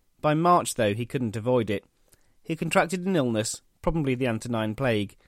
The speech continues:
It was clear to most that he wasn't going to make it. The Antonine Plague was definitely part of nature's vagaries of chance, and it didn't choose its victims.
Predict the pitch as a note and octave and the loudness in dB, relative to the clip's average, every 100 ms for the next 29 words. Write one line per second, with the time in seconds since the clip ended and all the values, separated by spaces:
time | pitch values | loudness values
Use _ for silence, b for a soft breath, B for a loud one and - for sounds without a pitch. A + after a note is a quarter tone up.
0 | _ _ _ _ _ F3 D#3+ - G3 F#3 | _ _ _ _ _ -4 -2 0 2 2
1 | F3+ F#3 C3+ - C3 B2+ B2 A#2+ G#2 A2 | 2 2 2 0 -4 -2 -2 -2 -2 -2
2 | G2+ A#2+ B2 A#2 A#2 - - _ _ _ | -2 -2 -2 -2 -8 -10 -14 _ _ _
3 | _ _ _ _ - D#3+ D#3+ F3+ F3 F3 | _ _ _ _ -2 0 0 2 2 2
4 | D#3 C#3+ B2+ A#2 A2 C#3 C3 C#3+ C#3+ C#3+ | 2 4 4 0 -2 -2 -2 -2 -2 0
5 | C3 B2 A2 A#2 A#2+ - A#2 G#2+ - B2 | 0 -2 -2 -2 -2 -4 -6 -4 0 0
6 | A#2+ B2 A#2+ B2 - G#2+ G2+ - - _ | 0 -2 -2 -6 -4 -2 -2 -8 -14 _
7 | _ C#3 C3 D3+ D#3+ - - D3 A2+ G#2+ | _ -6 -4 -2 -4 -4 0 0 0 -4
8 | - B2+ - A2+ G#2 G#2 | -6 -8 -6 -6 -6 -6